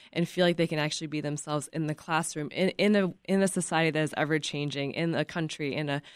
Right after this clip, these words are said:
city that's ever changing, it's really important to be able to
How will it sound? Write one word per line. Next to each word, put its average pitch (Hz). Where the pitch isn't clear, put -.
city 208
that's 180
ever 135
changing, 147
it's 156
really 175
important 160
to 170
be 151
able 151
to 151